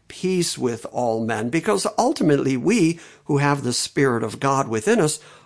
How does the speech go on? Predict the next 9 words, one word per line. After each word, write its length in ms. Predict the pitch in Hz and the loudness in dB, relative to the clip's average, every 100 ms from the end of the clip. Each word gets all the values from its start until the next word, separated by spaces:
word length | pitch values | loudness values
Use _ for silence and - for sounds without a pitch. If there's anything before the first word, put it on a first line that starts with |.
| _ - | _ -2
are 300 | 156 156 160 | 2 2 0
to 180 | 160 | -4
be 400 | 151 156 147 120 123 - | 0 4 4 2 -6 -6
peacemakers. 720 | 285 254 - 107 85 76 - | -2 0 0 -2 -4 -6 -10
Blessed 460 | - 170 180 170 151 | -4 -2 -2 -2 0
are 180 | 135 143 | 0 0
the, 340 | 127 123 - - | -2 -2 -4 -8
the 80 | |
peacemakers. 920 | - - 381 - 80 71 - - - | -6 0 0 0 -6 -8 -12 -14 -16